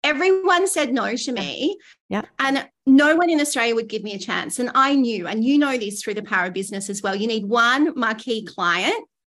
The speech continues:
Speaker 1: to make a difference.
Speaker 2: Totally.
Speaker 1: You need one standout client that's gonna put you on the map, that's gonna get people talking. But most importantly, with that client that you attract, it has to be anchored to your values, intent, and purpose.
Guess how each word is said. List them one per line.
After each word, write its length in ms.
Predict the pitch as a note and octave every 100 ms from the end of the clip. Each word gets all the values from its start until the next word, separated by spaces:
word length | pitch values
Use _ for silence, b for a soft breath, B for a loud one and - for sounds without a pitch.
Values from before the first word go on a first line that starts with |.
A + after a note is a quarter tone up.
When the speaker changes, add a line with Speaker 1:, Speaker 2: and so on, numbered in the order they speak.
| -
Speaker 1:
to 100 | -
make 280 | A3+ G3 G3+
a 40 |
difference. 880 | A3+ F3+ F3 F3+ - - - - - _ -
Speaker 2:
Totally. 300 | - F#3+ A#3+
Speaker 1:
You 60 |
need 200 | A#3 B3
one 680 | A3 B3 C4 C#4 D4 D#4 E4
standout 840 | E4+ - C#4 B3 B3+ A#3 A3 A3 -
client 340 | - G3+ G3
that's 120 | A3 G#3+
gonna 160 | G#3
put 340 | G3+ D4 D4+ -
you 60 |
on 80 | E4+
the 60 | D4+
map, 260 | G#3 F#3
that's 140 | G3 G3
gonna 160 | G#3
get 400 | G3+ - A#3+ B3
people 200 | B3+ C4+
talking. 380 | C4+ A3 G3+ A3
But 140 | G3+ G#3
most 500 | A3 A#3+ D#4+ E4+ F4
importantly, 840 | E4 - A#3 A#3+ F#3+ C3 A#2+ B3+ B B B _ -
with 300 | G#3 G#4 A4+
that 240 | C#4+ -
client 480 | - F#3 - - -
that 160 | -
you 100 | F3+
attract, 540 | F3 - - G#3 F3 -
it 120 | A#3+ A#3+ - -
has 220 | C#4+ C#4+
to 100 | D#4
be 180 | C#4+ -
anchored 260 | G3+ G#3 A3
to 120 | A#3
your 100 | G#3+
values, 440 | E3 F#3 F3 F3+
intent, 440 | F3 F3+ - F3 F3
and 120 | E3+
purpose. 600 | - F3 - - - -